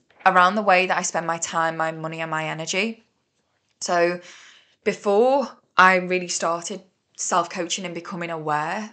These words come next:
of the way I was spending my time, my money, and my energy, I realised that there was a lot of fucking scarcity going on. A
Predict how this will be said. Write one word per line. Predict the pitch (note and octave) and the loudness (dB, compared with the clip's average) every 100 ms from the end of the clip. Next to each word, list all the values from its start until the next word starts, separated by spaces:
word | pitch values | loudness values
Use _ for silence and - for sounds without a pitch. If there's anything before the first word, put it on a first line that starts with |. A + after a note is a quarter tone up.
| _ | _
of | F3+ E3+ E3+ - | 0 0 -4 -12
the | F3+ F3 | -8 -2
way | E3+ D#3+ | 0 0
I | E3 | 0
was | F3 | -2
spending | - E3 D#3+ D#3+ | -2 -2 -4 -6
my | D#3+ | -6
time, | D#3 F3 D#3+ | -4 -4 -4
my | D#3 | -4
money, | D#3 D#3 D3+ - | -8 -10 -12 -12
and | D#3 | -8
my | D3+ | -6
energy, | D3+ E3 E3+ D#3+ E3+ - - - - - | -6 -8 -8 -8 -8 -14 -20 -20 -10 -6
I | G3 | -4
realised | F3+ F3 F3 F3 E3+ E3+ - | -2 -2 0 0 0 -4 -4
that | D#3+ D#3+ - _ _ | -4 -4 -12 _ _
there | F3+ F3+ | -6 -4
was | E3+ | -2
a | |
lot | D#3 D3+ D#3 | 0 2 2
of | |
fucking | D3+ C#3+ D#3 | -2 -10 -6
scarcity | D3 D3+ D3+ - - D#3 | -6 -4 -4 -4 -6 -6
going | D#3 D3+ | -6 -6
on. | D3+ D3+ - _ _ _ - | -6 -8 -12 _ _ _ -6
A | F3 | -6